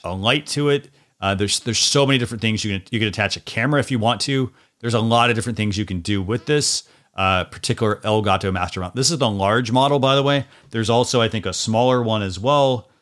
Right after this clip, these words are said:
Um, so it is definitely, definitely, definitely something you want to check out, the Elgato Master Mount. Personally, I love this product,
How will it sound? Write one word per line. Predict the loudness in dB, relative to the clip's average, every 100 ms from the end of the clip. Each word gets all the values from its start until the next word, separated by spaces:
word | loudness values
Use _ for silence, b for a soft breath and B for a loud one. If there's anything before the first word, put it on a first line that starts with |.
| _
Um, | -2 0 0 -4
so | -4 -4
it | 0
is | 0 -2
definitely, | -8 -16 0 2 2 0 -2 0 0
definitely, | 2 0 0 0
definitely | 0 0
something | -2 -2 -2
you | -4
want | -4 -4 -4
to | -6
check | -8 -8 -8
out, | -10 -10 -12 b b
the | -6 -2
Elgato | 2 2 2 2 0
Master | 0 0 -2 -4
Mount. | -4 -6 B B B _
Personally, | 0 2 2 2
I | 0
love | 0 0 0
this | -2
product, | -2 0 0 0 -6